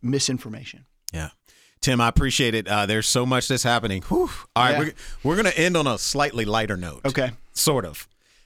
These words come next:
Speaker 2: Judge issues an injunction on N I L. So it's right now,
Speaker 1: Yeah.
Speaker 2: you, you cannot prohibit athletes from negotiating N I L deals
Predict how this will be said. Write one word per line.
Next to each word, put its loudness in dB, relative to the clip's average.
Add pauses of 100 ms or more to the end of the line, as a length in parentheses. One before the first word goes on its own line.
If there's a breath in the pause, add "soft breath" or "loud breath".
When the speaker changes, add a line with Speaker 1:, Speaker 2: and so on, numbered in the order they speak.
(760 soft breath)
Speaker 2:
Judge 2
issues 0
an 0
injunction 0
on 0
N 0
I 2
L. -2 (160)
So 0
it's 0 (140)
right 0
now, 2
Speaker 1:
Yeah. -4 (220)
Speaker 2:
you, 0
you -2
cannot 0
prohibit -2 (720)
athletes 0
from -2
negotiating -2
N 0
I 2
L 2
deals -2